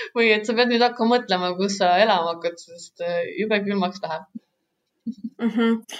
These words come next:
Speaker 2: No Eesti osas, et, ähm, kas, ku-, kuidas sa Eestis, äh, olles suvel, äh, elatist teenid?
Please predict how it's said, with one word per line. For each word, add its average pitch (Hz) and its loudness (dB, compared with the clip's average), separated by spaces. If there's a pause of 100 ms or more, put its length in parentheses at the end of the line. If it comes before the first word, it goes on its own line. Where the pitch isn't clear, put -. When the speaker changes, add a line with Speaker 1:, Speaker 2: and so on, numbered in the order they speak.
(260)
Speaker 2:
No 254 4 (420)
Eesti 330 2
osas, 180 0
et, 180 -6
ähm, 190 0
kas, 285 -2 (320)
ku-, 285 -8
kuidas - -2
sa 240 4
Eestis, 392 0
äh, 190 4
olles 190 0 (140)
suvel, 190 2
äh, 185 4
elatist - -2
teenid? 175 -8